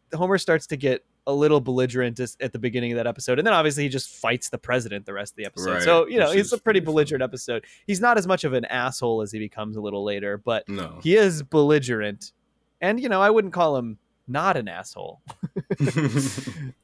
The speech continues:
Speaker 1: Um, but yeah, you know, like, I think a lot of, it's funny how cartoons can introduce you to aspects of culture like this.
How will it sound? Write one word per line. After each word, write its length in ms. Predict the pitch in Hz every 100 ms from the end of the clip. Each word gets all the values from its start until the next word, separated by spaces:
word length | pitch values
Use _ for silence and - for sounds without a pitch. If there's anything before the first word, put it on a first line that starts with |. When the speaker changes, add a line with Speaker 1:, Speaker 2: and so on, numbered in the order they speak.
| -
Speaker 1:
Um, 640 | 135 127 123 120 120 117 - _ _ _ _ _
but 140 | - 208
yeah, 200 | 190 110
you 160 | 123
know, 180 | 156 147
like, 220 | 147 147
I 60 | 156
think 140 | 175
a 40 | 170
lot 220 | 156 147
of, 180 | 139 131 - _ _ _
it's 220 | 151 160 -
funny 260 | 170 170
how 160 | 147 127
cartoons 640 | - 123 - 120 117 113
can 140 | - 113
introduce 500 | 107 110 107 107 117
you 120 | 107
to 340 | - 110 101 - _ _ _
aspects 460 | 95 104 - 107
of 100 | 113
culture 380 | - 101 101 104
like 240 | 80 85 _
this. 380 | 90 - -